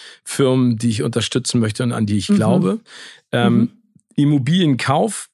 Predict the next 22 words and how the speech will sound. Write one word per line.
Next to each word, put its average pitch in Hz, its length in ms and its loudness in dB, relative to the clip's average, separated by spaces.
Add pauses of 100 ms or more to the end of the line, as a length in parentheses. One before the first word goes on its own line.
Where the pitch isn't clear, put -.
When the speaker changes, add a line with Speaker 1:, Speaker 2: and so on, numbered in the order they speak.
(120)
Speaker 1:
ähm, 135 420 0 (920)
äh, 117 280 -2 (580)
zur 139 200 -2
Selbstnutzung 139 1040 -2 (240)
ja, 151 520 0 (140)
zur - 200 -2
Vermietung 123 600 0
Speaker 2:
Mhm. 220 200 0
Speaker 1:
nein. 156 480 0 (540)
Ähm, 131 580 0
Speaker 2:
Okay. - 80 -20 (500)
Speaker 1:
ich 120 200 -2
hab 165 180 -2
aber 147 140 0
jetzt 139 240 0
in 143 100 -2
ein 127 140 0
Start-up 147 500 -2
investiert 147 600 -2
vor - 200 -4
mehreren 135 320 0
Monaten, 135 520 0